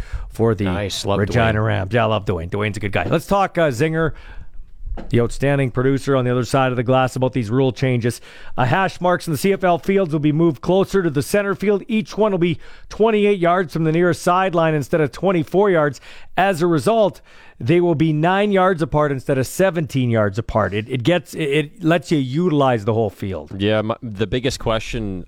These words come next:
Speaker 2: uh, for me when I first saw the hash mark news was, what are they gonna do with the fields, right? But we, you answered that earlier with the statement. I, I believe the Riders released a statement today. They're gonna be working on that
Speaker 1: Mm-hmm.
Speaker 2: because a lot of people think that it's, uh,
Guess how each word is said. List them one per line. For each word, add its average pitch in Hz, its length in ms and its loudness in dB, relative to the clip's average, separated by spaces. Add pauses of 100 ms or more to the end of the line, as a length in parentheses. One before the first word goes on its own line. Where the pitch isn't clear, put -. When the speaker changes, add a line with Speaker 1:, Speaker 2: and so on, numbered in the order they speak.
Speaker 2:
uh, 92 140 -2
for 98 240 -2
me 92 240 0
when 92 160 0
I 85 60 0
first 92 320 -4
saw 92 200 2
the 85 200 -2
hash 98 400 -4
mark 127 280 0
news 123 320 -2
was, 95 240 0
what 107 160 0
are 107 60 2
they 101 160 -2
gonna 98 220 0
do 101 140 -2
with 101 160 -2
the 78 80 -10
fields, 107 600 -6
right? 71 320 -4
But 92 460 -4
we, 92 140 -4
you 98 300 -2
answered 101 280 -2
that 92 180 2
earlier 95 340 0
with 87 120 -4
the 87 80 -8
statement. 87 440 -4
I, 85 200 0
I 101 80 -2
believe 101 220 -2
the 92 100 -4
Riders 90 360 0
released 90 320 -6
a 90 40 -8
statement 87 420 -4
today. 87 240 -2
They're 80 320 -2 (380)
gonna 92 180 0
be 85 120 -4
working 92 340 -2
on 85 160 0
that 113 180 2
Speaker 1:
Mm-hmm. 175 140 2
Speaker 2:
because 95 260 0
a 90 40 -4
lot 113 160 0
of 104 60 -4
people 113 260 -2
think 117 260 -4 (500)
that 110 220 2
it's, 98 240 -4
uh, 95 340 0